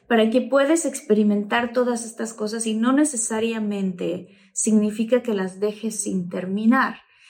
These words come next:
sino que aprendiste lo que tenías que aprender en eso que hiciste. O sea, ya es lo, la forma en la que yo lo veo, ¿eh? Porque al final de cuentas, todas las cosas las termino usando en el siguiente proyecto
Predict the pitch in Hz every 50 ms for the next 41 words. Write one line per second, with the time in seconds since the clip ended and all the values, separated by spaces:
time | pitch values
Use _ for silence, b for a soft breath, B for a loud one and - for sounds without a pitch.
0 | b b b - - 240 226 226 220 214 214 - 226 220 220 214 - - - -
1 | 233 233 - 214 208 208 208 214 220 254 285 294 294 - 330 294 269 247 226 220
2 | 220 202 202 202 208 202 - - 233 226 - - 202 196 190 202 202 214 220 b
3 | b b b b b b _ _ _ - 190 190 196 196 208 220 214 - 220 233
4 | 240 - - _ _ _ _ _ _ - 202 175 165 170 - - 240 240 220 233
5 | - - - - - - 214 202 220 208 - - 247 - 339 359 359 - 247 269
6 | 254 254 262 269 285 311 294 254 226 220 196 208 208 208 185 175 196 220 196 175
7 | 175 185 196 226 220 226 208 196 196 196 196 185 185 180 185 B B B B B
8 | B B - 202 220 226 220 220 214 220 226 233 233 240 220 220 220 233 233 226
9 | 220 226 - b b b b b _ - 262 262 262 302 294 285 269 240 220 220
10 | - - 226 220 220 233 254 262 254 220 202 196 - - 202 202 208 208 220 220
11 | 220 220 214 214 208 - 226 214 202 202 202 190 196 202 214 233 220 b b b
12 | b _ _ 214 220 214 175 175 - - 160 180 180 175 170 156 156 160 156 156
13 | 160 156 156 - -